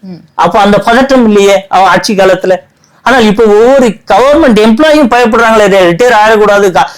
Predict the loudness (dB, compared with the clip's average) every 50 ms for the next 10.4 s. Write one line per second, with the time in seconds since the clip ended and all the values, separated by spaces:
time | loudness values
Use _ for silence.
0 | -20 -10 -4 -4 -4 -4 -4 _ -6 -4 -2 0 0 0 0 0 0 0 0 0
1 | 0 0 2 2 2 2 0 0 -2 -6 -12 -18 _ -6 -2 -2 0 0 0 2
2 | 2 0 0 0 0 0 0 2 2 2 2 0 0 0 0 0 0 0 0 0
3 | 0 0 -2 -2 -2 -2 0 0 2 0 0 0 0 0 2 2 2 2 0 0
4 | 0 0 0 0 0 0 0 2 2 0 0 0 -2 -2 -4 -4 -2 -2 0 0
5 | 0 0 0 0 0 0 0 0 0 0 0 -2 -2 -4 -4 -2 -2 -2 0 0
6 | 0 0 2 0 0 0 -2 -2 -2 0 0 2 2 2 2 2 0 0 0 -2
7 | -4 -4 -2 -2 0 0 0 0 0 -2 0 0 0 0 0 0 0 0 0 0
8 | 0 0 0 0 -2 -4 -4 -2 0 0 0 0 0 -2 -4 -8 _ _ _ -20
9 | -20 -20 -20 _ _ _ -6 -2 -2 0 0 0 0 0 0 0 0 0 0 0
10 | 0 0 0 0 -2 -2 -6 -12